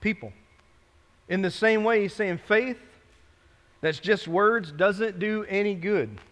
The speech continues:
And words that are empty, if there's no action to back them up, they are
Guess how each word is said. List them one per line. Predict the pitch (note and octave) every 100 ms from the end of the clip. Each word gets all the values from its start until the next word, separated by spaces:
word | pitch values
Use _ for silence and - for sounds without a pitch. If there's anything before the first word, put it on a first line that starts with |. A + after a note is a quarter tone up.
| _ _ _ _ _ _ _ _ _ _ -
And | E3 E3+
words | F#3+ G#3+ A3
that | G3+
are | F3+
empty, | F3 G#3 A3+ F3+ D#3+ D#3+
if | C#3+
there's | F3+ E3
no | F3 E3+
action | F#3+ G#3 - G#3
to | F#3
back | E3 F#3+ F#3
them | G3+
up, | F#3+ E3 E3
they | F3 F#3+ G3
are | F3 F3 E3 D#3+